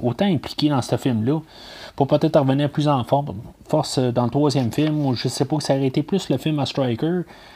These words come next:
Tu sais qu'on a un peu une différence là, euh, avec le premier film. C'est juste que là, on, on, je trouve que le film, quand on arrive à troisième acte, ben, c'est Magneto qui reprend encore le contrôle, là, euh, comme méchant principal.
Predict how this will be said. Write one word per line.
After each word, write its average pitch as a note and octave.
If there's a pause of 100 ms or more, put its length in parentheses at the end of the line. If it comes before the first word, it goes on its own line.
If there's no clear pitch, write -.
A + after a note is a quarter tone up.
(300)
Tu -
sais F3
qu'on E3+
a E3
un D#3+
peu F#3+
une E3+
différence D3
là, C#3+
euh, A2 (100)
avec A#2+
le C#3
premier B2+
film. D#3
C'est C#3+
juste G3+
que E3
là, E3+
on, D#3+
on, B2+ (460)
je -
trouve G3
que F#3+
le D#3+
film, A3
quand F3+
on D#3+
arrive E3
à D#3
troisième C#3+
acte, E3
ben, D#3
c'est D3+
Magneto F#3+
qui G#3
reprend F3
encore G3
le D#3
contrôle, C#3+
là, C3
euh, G#2+
comme F#3
méchant D#3
principal. D#3